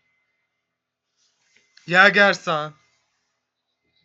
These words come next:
Yagersan. Babasının hikayesini mi öğrenecek? Ya da biliyor mu?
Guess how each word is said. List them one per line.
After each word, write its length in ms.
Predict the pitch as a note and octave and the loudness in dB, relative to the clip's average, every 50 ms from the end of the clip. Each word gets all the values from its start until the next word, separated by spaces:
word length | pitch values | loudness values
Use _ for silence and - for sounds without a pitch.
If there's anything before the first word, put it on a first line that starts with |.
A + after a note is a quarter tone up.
| _ _ _ _ _ _ _ _ _ _ _ _ _ _ _ _ _ _ _ _ _ _ _ _ _ _ _ _ _ _ _ _ _ _ _ _ _ _ _ _ _ _ _ _ _ _ _ C6 B5+ B5+ _ _ _ _ _ _ _ _ _ _ _ _ _ _ _ _ | _ _ _ _ _ _ _ _ _ _ _ _ _ _ _ _ _ _ _ _ _ _ _ _ _ _ _ _ _ _ _ _ _ _ _ _ _ _ _ _ _ _ _ _ _ _ _ _ _ _ _ _ _ _ _ _ _ _ _ _ _ _ _ _ _ _
Yagersan. 840 | D#3+ E3 F3 F#3 F3+ F#3 F3+ F3 D#3+ - - E3 D3+ C#3+ C#3 C#3 C3+ _ _ _ _ _ _ _ _ _ _ _ _ _ _ _ _ _ _ _ _ _ _ B5+ B5+ B5+ B5+ B5+ _ _ _ _ _ _ _ _ _ _ _ _ _ _ _ _ _ _ _ _ _ _ _ _ _ _ _ _ _ _ _ _ _ _ _ _ _ _ _ _ _ _ _ _ - - _ _ - | -2 0 0 0 2 2 0 0 0 -4 -8 -10 -10 -10 -12 -14 -18 _ _ _ _ _ _ _ _ _ _ _ _ _ _ _ _ _ _ _ _ _ _ _ _ _ _ _ _ _ _ _ _ _ _ _ _ _ _ _ _ _ _ _ _ _ _ _ _ _ _ _ _ _ _ _ _ _ _ _ _ _ _ _ _ _ _ _ _ _ _ _ -20 -20 _ _ -6
Babasının 400 | F3+ E3 G3+ G3+ G3+ - A#3+ B3+ | -4 -4 -4 -4 -6 -6 -8 -8
hikayesini 500 | B3+ - C4 B3 A#3 A#3+ A#3 - F#4 A4 | -6 0 2 4 4 2 0 -4 -4 0
mi 60 | B4+ C5 B4 G#4+ | 2 4 4 4
öğrenecek? 680 | F4 A#3 G3+ F#3+ F3 D#3+ E3 D#3+ D#3 D#3 - - _ _ _ _ _ _ _ _ _ _ _ _ _ _ _ _ _ _ _ _ _ _ _ _ | 4 2 2 0 -2 -6 -8 -8 -8 -10 -16 -20 _ _ _ _ _ _ _ _ _ _ _ _ _ _ _ _ _ _ _ _ _ _ _ _
Ya 140 | F#3 F#3 F3 | -12 -8 -6
da 140 | G#3 A3 F3 | -6 -6 -6
biliyor 340 | F#3 F3 A3 C#4+ A4 B4+ A#4+ | -8 -6 -4 -2 -2 -2 -4
mu? 320 | F#4+ C#4 A#3 G#3 G3+ G3 | -6 -8 -8 -10 -12 -16